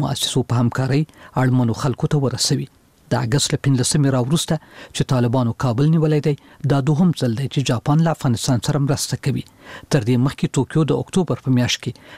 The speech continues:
نږدې شپېته میلیونه ډالر بیړنۍ مرسته له افغانانو سره کړې وه. د جاپان حکومتي چارواکي وایي چې هیواد به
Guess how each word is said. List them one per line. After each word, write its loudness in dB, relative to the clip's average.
نږدې 0
شپېته 0
میلیونه 2
ډالر 0
بیړنۍ 2
مرسته 0
له 0
افغانانو 2
سره 0
کړې 0
وه. -10
د 2
جاپان 0
حکومتي -2
چارواکي 0
وایي 0
چې -6
هیواد 2
به 4